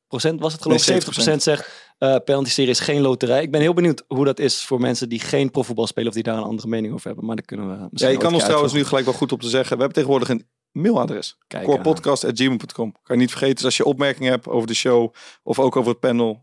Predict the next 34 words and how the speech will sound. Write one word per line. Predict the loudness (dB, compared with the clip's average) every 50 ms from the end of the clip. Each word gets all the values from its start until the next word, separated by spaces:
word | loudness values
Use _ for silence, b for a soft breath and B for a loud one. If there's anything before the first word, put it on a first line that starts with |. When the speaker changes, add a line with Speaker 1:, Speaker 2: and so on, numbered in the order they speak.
| _
Speaker 2:
eh, | -12 -4 0 0
Speaker 1:
Ja. | 2 2 0 -2 -6 -8 -10 -12 -14 _
Speaker 2:
kan | -4 -2
je | -2
mailen. | 0 0 -2 -2 -4 -6
En | -6 -4
trouwens | 0 0 0 2 2 2
ook | 2 2
als | 0 0 2
je | 2 2 2 0 -2 _
profvoetballer | -2 -2 -2 0 0 2 2 2
bent | 2 2 2 2
en | 2 2
je | 2
denkt, | 2 2 2 0 -2 b b b b
"Dat | -8 -4
panel, | -2 0 2 2 2 0
daar | 0 2
moet | 2 2
ik | 2
bij | 2 2 2
wezen." | 4 2 2 2 0 -2 -2
Kan | 2 2 2
je | 2
ook | 2
mailen | 2 2 2 2 0 0
Speaker 1:
Ja. | 0 0
Speaker 2:
of | 2
iemand | 2 2 2 2
van | 2 0
onze | 0 2
berichten | 2 0 0 0 2
Speaker 1:
Maar | 2
je | 2